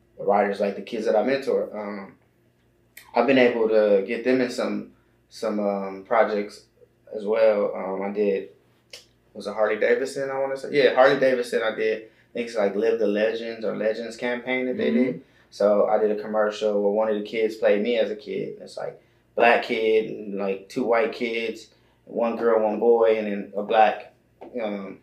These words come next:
Speaker 1: little kid. He's on
Speaker 2: Yeah.
Speaker 1: the pedal bike. They pedaling bikes. They all racing.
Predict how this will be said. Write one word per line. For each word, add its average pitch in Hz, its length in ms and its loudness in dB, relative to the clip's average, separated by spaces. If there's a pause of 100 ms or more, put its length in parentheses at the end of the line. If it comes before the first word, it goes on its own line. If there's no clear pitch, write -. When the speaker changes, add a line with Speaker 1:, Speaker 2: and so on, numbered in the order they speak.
(160)
Speaker 1:
little 117 200 2
kid. 139 320 2
He's 117 100 -6
on 120 100 4
Speaker 2:
Yeah. 113 60 6
Speaker 1:
the 110 140 8
pedal 135 220 12
bike. 139 260 8
They - 140 0
pedaling 135 340 4
bikes. 143 320 4
They 127 100 6
all 131 200 8
racing. 147 500 4